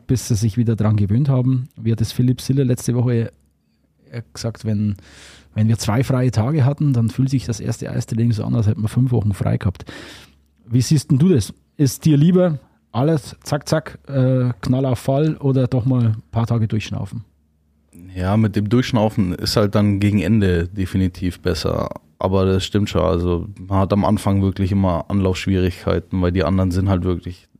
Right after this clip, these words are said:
Speaker 2: im Flow. Die wissen, äh, uns fehlt zwar jetzt ein bisschen Kraft, aber wir sind eigentlich im Flow und können weiter so machen, wie wir es die letzten Tage schon gespielt haben. Und bei uns ist dann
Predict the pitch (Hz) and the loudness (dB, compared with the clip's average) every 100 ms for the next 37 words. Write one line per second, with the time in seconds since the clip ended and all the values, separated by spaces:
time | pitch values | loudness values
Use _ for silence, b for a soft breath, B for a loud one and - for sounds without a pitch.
0 | _ 95 90 98 90 82 92 101 104 95 | _ -8 -4 0 0 0 0 2 2 2
1 | 92 82 85 92 95 92 b b b b | 2 -2 -4 -2 0 -2 b b b b
2 | b b b b b _ _ _ _ _ | b b b b b _ _ _ _ _
3 | 120 117 - - 131 131 117 113 - 120 | 0 0 0 0 0 2 2 2 0 0
4 | 113 104 117 - 101 104 101 101 95 95 | 2 2 0 0 -2 0 2 2 2 2
5 | 104 92 95 95 92 90 98 95 95 95 | 0 2 0 0 0 -2 -2 -2 -2 -2
6 | 92 92 101 104 98 101 98 98 95 95 | 0 2 2 0 2 2 2 0 2 2
7 | 92 87 - 90 90 - 98 87 82 B | 0 -2 -4 -2 -2 -2 -2 -2 -4 B
8 | _ 95 101 98 95 110 101 - 113 110 | _ 0 2 2 0 0 0 0 0 2
9 | 110 92 90 85 - _ - 87 87 - | 2 2 0 -2 -8 _ -4 -2 -2 -4
10 | - 82 76 | -4 -4 -4